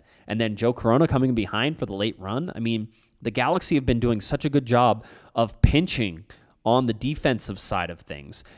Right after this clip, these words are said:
that they're getting turnovers high up the field. They're also doing such a good job of pressing forward on the counterattack that there is so much room for a late run for somebody like Joe Corona or Jonathan Dos Santos. I think that's the next evolution of this team, is to start hitting that second level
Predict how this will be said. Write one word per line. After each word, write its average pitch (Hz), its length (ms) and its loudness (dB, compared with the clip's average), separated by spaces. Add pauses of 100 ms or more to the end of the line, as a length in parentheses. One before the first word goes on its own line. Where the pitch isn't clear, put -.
(100)
that 147 140 2
they're 120 120 4
getting 143 260 0
turnovers 151 540 2
high 127 240 2
up - 140 0
the - 80 -12
field. 113 420 0 (260)
They're 143 160 -2
also 147 280 2
doing 139 200 0
such - 200 -4
a 147 40 -6
good 139 140 0
job 123 400 2
of 107 240 -8
pressing 135 480 -4
forward 160 720 4 (340)
on 143 120 2
the 143 80 -4
counterattack 208 560 2
that 160 100 -2
there 190 140 4
is 175 80 0
so 196 240 2
much 196 200 0
room 185 260 2
for 151 180 2
a 135 80 4
late 135 320 2
run 143 280 0
for 104 160 -8
somebody 117 280 -4
like 107 160 -4
Joe 117 180 2
Corona 110 400 -2
or 95 60 -2
Jonathan 104 340 -4
Dos 95 160 -8
Santos. - 440 -10 (920)
I 127 60 -6
think 165 120 -2
that's 170 180 0
the 143 60 -2
next 117 220 0
evolution 104 420 2
of 85 60 -8
this - 120 -12
team, 78 200 -10 (360)
is 120 140 0
to 113 80 -6
start 127 300 0
hitting 127 200 -2
that 101 160 -2
second 107 440 -2
level 92 360 -2